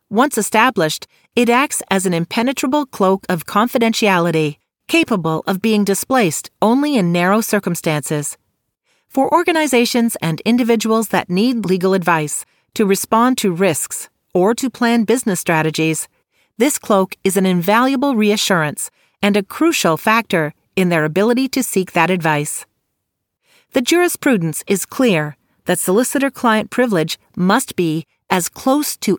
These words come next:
absolute as possible, and that it should only be disturbed when absolutely necessary. In twenty twenty-three, courts across the country have shed light on the parameters of the doctrine,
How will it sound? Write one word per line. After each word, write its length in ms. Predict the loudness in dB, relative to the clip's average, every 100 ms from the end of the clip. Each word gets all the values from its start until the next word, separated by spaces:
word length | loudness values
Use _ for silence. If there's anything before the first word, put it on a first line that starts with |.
| -2
absolute 680 | -6 -6 -2 0 0 0 -4
as 180 | -4 -4
possible, 640 | -2 -2 -2 -4 -4 -6 _ _ _ _ -4
and 120 | 0
that 140 | 2 0
it 80 | 0
should 200 | -2 0
only 320 | 0 2 2
be 160 | 2 0
disturbed 680 | -2 -4 -2 0 2 0 -6 -4
when 200 | -4 -4 -4
absolutely 560 | -4 -2 -2 -2 0
necessary. 720 | 0 0 -4 -4 -2 -2 -6 -10 _ _ _ _ _ _ _ -4
In 120 | -2
twenty 280 | 0 0 0
twenty-three, 600 | 0 0 0 0 0 0 -6 _ -8
courts 320 | 0 0 -2
across 320 | -4 0 0 0
the 100 | -4
country 480 | -2 -2 -2 -4 -6 _
have 140 | -4 -2
shed 300 | 0 0 2
light 320 | 2 0 -2
on 120 | -2
the 80 | -4
parameters 580 | 0 0 2 2 0 -2
of 120 | -2
the 80 | 0
doctrine, 520 | 2 0 0 -4 -4